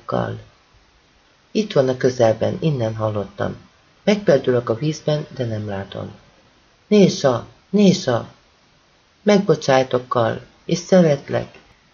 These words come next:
Ég veled.” A fülemen érzem a leheletét,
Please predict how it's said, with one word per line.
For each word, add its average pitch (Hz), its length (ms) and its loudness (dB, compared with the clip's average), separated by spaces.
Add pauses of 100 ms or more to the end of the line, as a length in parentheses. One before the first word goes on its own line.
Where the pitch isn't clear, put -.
Ég 196 300 6
veled.” 131 540 -2 (560)
A 165 60 -4
fülemen 185 580 4
érzem 170 440 2
a - 80 -4
leheletét, 127 920 -4